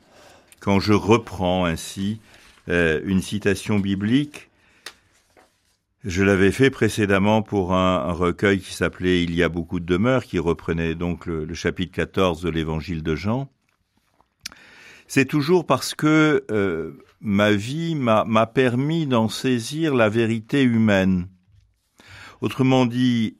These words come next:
euh, d'âge en âge, on peut dire que effectivement cela re-, reprend le in secula seculorum, et que c'est une dimension, euh, quasiment eschatologique,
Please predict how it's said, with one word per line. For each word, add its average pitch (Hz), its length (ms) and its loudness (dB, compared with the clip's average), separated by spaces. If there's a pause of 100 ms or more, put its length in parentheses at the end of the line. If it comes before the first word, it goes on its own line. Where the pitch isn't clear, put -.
euh, 87 300 -10
d'âge 107 400 2
en 110 200 2
âge, 90 680 2 (160)
on 98 120 -4
peut 107 180 0
dire 107 280 -2
que 98 340 -2
effectivement 104 720 -4
cela 90 300 -2
re-, 87 360 -2
reprend 95 480 -2
le 85 580 -6 (280)
in 90 100 0
secula 98 560 0
seculorum, 95 880 -2 (2250)
et 95 100 -2
que 123 140 2
c'est 120 300 0
une 110 140 2
dimension, 101 920 2
euh, 78 480 -8
quasiment 98 540 2
eschatologique, 117 1080 -2